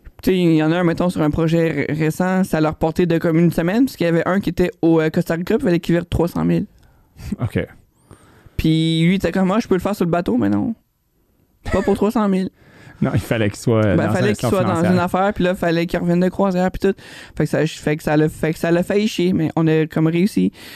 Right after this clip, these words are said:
Speaker 1: Mais tu sais, c'est tellement d'affaires de même tout le temps que là, c'est juste ça que je gère au jour le jour, c'est des problèmes. C'est des problèmes de personnes qu'il faut qu'ils fassent ça, qu'il faut qu'ils fassent ça. Puis des suivis de quand que ça se fait, puis qu'est-ce qui manque pour que ça te fait, puis comment je peux t'aider pour que ça va plus vite,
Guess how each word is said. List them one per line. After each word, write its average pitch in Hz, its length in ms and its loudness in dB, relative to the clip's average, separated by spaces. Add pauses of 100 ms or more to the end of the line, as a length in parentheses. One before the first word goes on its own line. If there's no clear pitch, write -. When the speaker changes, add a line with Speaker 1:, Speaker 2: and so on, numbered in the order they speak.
(280)
Speaker 1:
Mais 156 100 0
tu 226 100 -2
sais, 240 40 0
c'est 185 160 -2
tellement 220 460 0
d'affaires 185 500 0
de 170 100 0
même 175 280 0
tout 180 100 -2
le 165 80 0
temps 202 260 0
que - 140 -4
là, 180 120 2
c'est 175 180 0
juste 190 300 -2
ça 196 120 0
que 180 140 0
je 160 120 2
gère 170 280 0
au 160 80 2
jour 165 140 0
le 165 100 2
jour, 180 240 0
c'est 165 140 -2
des 156 120 0
problèmes. 160 380 -2 (420)
C'est - 180 -2
des 156 140 2
problèmes 175 420 0
de 156 220 2
personnes 170 420 -2
qu'il 156 260 -2
faut 170 160 0
qu'ils - 140 -8
fassent 170 200 -2
ça, 170 120 0
qu'il 165 80 -8
faut 165 120 -2
qu'ils - 120 -8
fassent 175 160 -4
ça. 175 200 0 (460)
Puis 170 80 2
des 175 120 4
suivis 185 380 2
de 165 260 4 (140)
quand 180 300 -2
que 180 140 0
ça 180 180 -2
se - 80 -10
fait, 180 220 0
puis - 140 -6
qu'est-ce 180 200 -2
qui - 120 -4
manque 175 200 0
pour 170 120 -4
que 180 100 -2
ça 175 160 -2
te - 60 -12
fait, 180 240 0
puis 180 140 -6
comment 180 280 -2
je 180 60 -8
peux 185 100 0
t'aider 180 300 0
pour 160 340 -2 (280)
que 165 140 -2
ça 160 160 -2
va 165 120 2
plus 180 160 -2
vite, 185 180 0